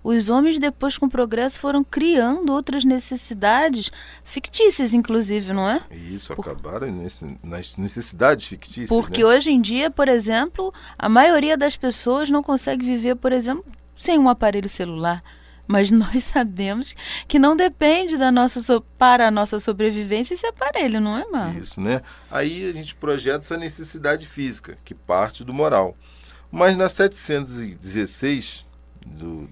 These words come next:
Speaker 2: do nosso livro, do Livro dos Espíritos, né, os Espíritos colocam lá: o homem, os vícios, em verdade, criam necessidades que não são reais. Olha só.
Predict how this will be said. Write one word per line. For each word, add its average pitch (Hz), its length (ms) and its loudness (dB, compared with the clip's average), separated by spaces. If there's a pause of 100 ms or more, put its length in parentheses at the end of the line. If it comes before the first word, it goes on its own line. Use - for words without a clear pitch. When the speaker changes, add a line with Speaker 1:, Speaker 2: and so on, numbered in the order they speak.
Speaker 2:
do 80 80 -14
nosso 85 300 -12
livro, 117 220 -4
do 87 100 -12
Livro 87 120 -14
dos 78 120 -20
Espíritos, 143 420 -4 (840)
né, 120 160 -6
os 127 60 -4
Espíritos 147 240 4
colocam 143 540 2
lá: 101 180 0 (420)
o 120 140 -10
homem, 143 420 -2 (720)
os 104 220 -12
vícios, 104 580 -14
em 104 120 -10
verdade, 117 600 -4 (480)
criam 160 320 0
necessidades 151 1080 2
que 165 100 -8
não 160 180 -2
são 147 300 -4
reais. 131 640 2 (480)
Olha 151 220 -2
só. 82 240 -6